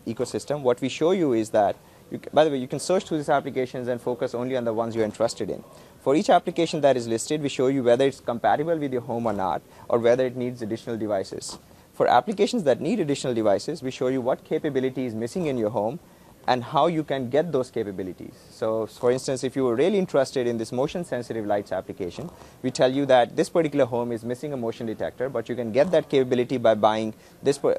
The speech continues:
P I R motion detector or this ultrasonic motion detector. And once you plug it in, I'll show you how to plug the devices in and things in there. But for the applications that are compatible with the home, what you can do is you can install it from right there.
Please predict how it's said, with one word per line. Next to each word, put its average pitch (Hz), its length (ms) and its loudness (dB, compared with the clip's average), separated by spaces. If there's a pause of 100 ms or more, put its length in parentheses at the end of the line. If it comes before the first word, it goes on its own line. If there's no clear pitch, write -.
(160)
P 147 160 2
I 117 100 6
R 113 160 6
motion 139 300 -2
detector 131 400 0
or 104 100 2
this 101 160 -8
ultrasonic 113 560 -2
motion 107 240 -6
detector. 165 420 -2 (460)
And 117 220 2
once 156 180 2
you 180 80 -2
plug 139 240 2
it 165 100 2
in, 190 200 -6 (280)
I'll 127 120 2
show 135 100 -2
you 139 160 0
how 135 140 2
to 127 120 -2
plug 117 280 -2
the 120 80 2
devices 104 420 2
in 147 160 -2
and 147 100 -4
things 180 280 -6 (280)
in 113 140 -2
there. 95 220 2 (400)
But 127 280 4
for 156 180 0
the 139 160 2
applications 185 580 2
that 123 260 4
are 123 180 6
compatible 147 540 2
with 131 140 -4
the 110 80 4
home, 120 340 0 (800)
what - 160 -6
you 131 60 -2
can 160 200 4
do 156 100 4
is 147 140 2
you 139 60 0
can 139 160 -2
install 170 340 -2
it 127 140 -4
from 113 160 -6
right 107 240 4
there. 135 240 4